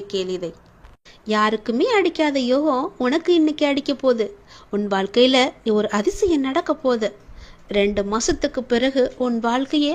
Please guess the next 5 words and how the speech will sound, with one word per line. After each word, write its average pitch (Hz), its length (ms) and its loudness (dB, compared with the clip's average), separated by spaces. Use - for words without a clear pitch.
அடியோடு 214 580 0
மாறப்போகுது. 254 580 0
பாய்ந்து 220 500 -2
வரும் 254 280 0
யோகத்திற்கு 262 640 -2